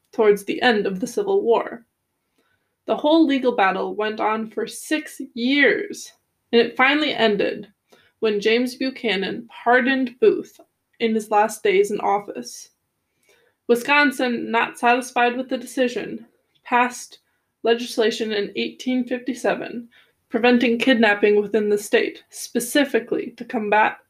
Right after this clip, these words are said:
the Fugitive Slave Act. To me, this is an amazing story about states' rights. This was a combination of individual citizens like Sherman Booth and the protesters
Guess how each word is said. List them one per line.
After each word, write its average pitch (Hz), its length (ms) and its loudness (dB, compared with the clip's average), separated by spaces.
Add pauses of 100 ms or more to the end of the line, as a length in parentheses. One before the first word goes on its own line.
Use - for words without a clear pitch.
(140)
the 208 100 2
Fugitive 214 540 0
Slave - 300 -2
Act. - 420 -6 (1700)
To 285 140 -2
me, 311 320 4
this 277 260 -4
is 294 140 -2
an 285 60 -2
amazing 240 500 2
story 214 420 -2
about 214 300 -6
states' 226 420 -2
rights. - 500 -12 (520)
This 269 220 -2
was 294 140 -2
a 285 60 -6
combination 247 760 -2
of 233 140 -4
individual 254 560 0
citizens 226 720 -4
like 214 140 -4
Sherman 247 460 2
Booth 233 260 0
and 220 100 0
the 214 60 0
protesters 214 1000 0